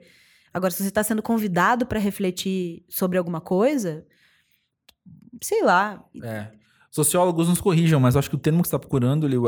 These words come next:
Speaker 2: é sistema de controle.
Speaker 1: Ah, é?
Speaker 2: De manutenção. Sistema de controle e manutenção,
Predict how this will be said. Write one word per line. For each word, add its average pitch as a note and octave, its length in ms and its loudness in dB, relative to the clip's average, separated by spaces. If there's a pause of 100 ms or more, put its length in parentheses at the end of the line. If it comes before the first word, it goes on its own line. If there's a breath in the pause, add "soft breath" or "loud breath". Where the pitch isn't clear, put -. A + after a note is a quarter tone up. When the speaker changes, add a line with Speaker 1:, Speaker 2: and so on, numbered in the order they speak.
Speaker 2:
é A2 100 -2
sistema D3 400 -2
de - 60 -6
controle. G#2 440 -4 (460)
Speaker 1:
Ah, E3+ 180 -12
é? E3+ 200 -16 (280)
Speaker 2:
De A#2 100 2
manutenção. A#2+ 580 -2
Sistema B2+ 220 -4
de B2 80 -10
controle B2 200 -4
e B2 40 -4
manutenção, G#2+ 560 -6